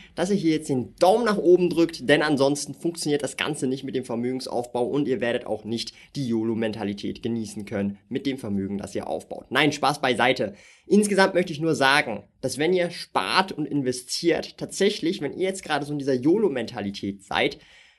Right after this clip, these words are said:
das Ganze da natürlich befeuert, weil wenn ihr anfangt, sparen zu investieren, könnt ihr auch entsprechend längerfristig oder sogar auch mittelfristig mehr Geld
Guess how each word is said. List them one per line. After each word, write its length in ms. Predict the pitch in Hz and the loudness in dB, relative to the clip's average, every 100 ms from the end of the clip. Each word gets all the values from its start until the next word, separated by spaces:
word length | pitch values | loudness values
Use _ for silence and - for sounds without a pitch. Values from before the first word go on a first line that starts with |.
| _ | _
das 220 | - - - | -6 -2 0
Ganze 340 | 180 240 - | 2 2 0
da 160 | 156 - _ _ | -2 -6 _ _
natürlich 580 | 156 180 180 180 165 - | -2 -2 2 2 2 -6
befeuert, 720 | 127 139 - 240 180 95 110 113 | -6 -4 2 4 4 2 0 4
weil 320 | 165 220 190 | 6 6 2
wenn 120 | 180 | 0
ihr 120 | 175 | 0
anfangt, 380 | 151 196 175 151 | -2 -4 -6 -8
sparen 400 | - 135 139 196 | -8 -4 -2 -2
zu 120 | 196 | -2
investieren, 800 | 156 151 147 - 196 202 214 - _ _ _ | -4 -4 -6 2 2 2 -2 -8 _ _ _
könnt 220 | - 175 | 0 2
ihr 100 | 175 | 0
auch 120 | 135 156 | -4 -6
entsprechend 500 | 147 - 143 143 127 | -8 -4 -4 -2 -2
längerfristig 800 | 151 165 170 - 151 - 143 | 0 -2 -4 -6 -8 -8 -10
oder 140 | - 131 | -4 0
sogar 240 | 123 - | 0 -2
auch 140 | - 123 | -4 -4
mittelfristig 880 | 131 156 170 - 143 147 - 131 | -2 -2 -4 -6 -4 -4 -8 -8
mehr 340 | 117 131 147 151 | -2 2 2 2
Geld 540 | - 123 156 196 - | 0 2 2 0 -2